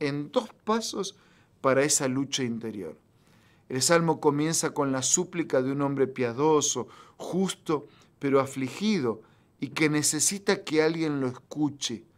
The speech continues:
Este hombre es descrito en una profunda súplica por misericordia, por alegría de alma.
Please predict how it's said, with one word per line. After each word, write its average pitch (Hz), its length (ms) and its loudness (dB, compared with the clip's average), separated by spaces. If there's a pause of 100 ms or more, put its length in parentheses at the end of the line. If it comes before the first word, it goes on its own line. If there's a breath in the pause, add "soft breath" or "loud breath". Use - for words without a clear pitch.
(600 soft breath)
Este 135 260 2
hombre 156 240 2
es 131 100 -2
descrito 139 460 -4
en 139 80 0
una 143 240 0
profunda 170 720 -2
súplica 156 640 0
por 120 160 -2
misericordia, 117 880 -2 (520 soft breath)
por 151 180 8
alegría 147 480 6
de 147 140 4
alma. 139 360 0